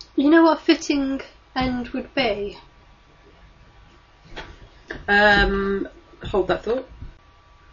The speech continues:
Speaker 1: So yeah, fitting end to George Bush, Bush's reign would,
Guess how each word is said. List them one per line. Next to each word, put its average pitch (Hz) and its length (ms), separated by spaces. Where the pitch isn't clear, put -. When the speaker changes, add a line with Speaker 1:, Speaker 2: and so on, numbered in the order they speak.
Speaker 1:
So - 140
yeah, 254 180
fitting 269 460
end 226 340
to 208 640
George 208 320
Bush, - 220
Bush's 202 300
reign 208 160
would, 208 140